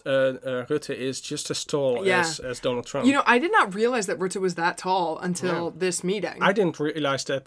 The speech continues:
Speaker 1: that, uh, Donald Trump was this tall.
Speaker 2: Meanwhile, the American press focused really strongly on the fact that, uh, Rutte said no to Trump. So there was a question about tariffs, and, uh, they, they got onto the subject of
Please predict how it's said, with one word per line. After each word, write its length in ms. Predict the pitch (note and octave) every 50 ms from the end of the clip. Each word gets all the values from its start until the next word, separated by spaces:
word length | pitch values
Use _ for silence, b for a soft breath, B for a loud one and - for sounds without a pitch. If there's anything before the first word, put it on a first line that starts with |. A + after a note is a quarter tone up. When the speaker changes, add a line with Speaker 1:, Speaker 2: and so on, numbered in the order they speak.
| - D3
Speaker 1:
that, 300 | C3+ C3 B2+ B2 - -
uh, 80 | C3+ B2+
Donald 280 | A#2+ C#3 C3 B2 A#2
Trump 240 | - F3+ F3+ F3+ -
was 100 | E3+ -
this 140 | - - -
tall. 180 | - - - -
Speaker 2:
Meanwhile, 420 | F#3 F#3+ F#3+ F#3 F3 E3 D#3+ D#3
the 120 | D#3+ E3+ E3
American 420 | E3 E3+ F3 F#3 F#3+ F3+ - E3+
press 300 | E3+ - E3 D#3 D3 -
focused 340 | - E3+ E3 - F3+ - -
really 220 | E3+ E3 D#3+ D#3+
strongly 420 | E3 - - D#3 D#3+ D#3 D#3 D#3+ D#3
on 120 | D3+ D3+
the 60 | D#3
fact 380 | D3+ - C#3 C3 A#2 - - -
that, 280 | - C#3+ C3+ - - _
uh, 560 | D#3+ E3 D3+ C#3 C#3 C#3 C#3+ C3 A#2+ A#2 - - - _ -
Rutte 380 | - D3+ D#3+ E3 D#3+ - D#3+ D#3
said 240 | - - D#3 E3+
no 240 | E3+ E3+ D#3+ D#3 E3
to 140 | F3 - F3+
Trump. 320 | F3+ - F#3+ F#3 G#3 G#3+
So 120 | - - F3
there 80 | E3+
was 120 | D#3 D#3 -
a 40 | -
question 300 | - E3 D#3 - - E3
about 240 | D#3+ D3+ - -
tariffs, 640 | - - - F3+ F3+ E3+ D#3+ D3 D#3+ F3 - - - - -
and, 420 | - D#3 D3+ D3 C#3+ C3 C3+ - E3
uh, 300 | D3+ B2+ C3+ C3 B2 -
they, 240 | - E3+ E3 D3+ E3
they 160 | F3 E3+ F3+
got 180 | F3+ G3 G3+ G3+
onto 160 | G3 F#3+ F3 F3
the 80 | E3 E3+
subject 360 | - F#3 F3 E3+ F3 E3 -
of 80 | D#3+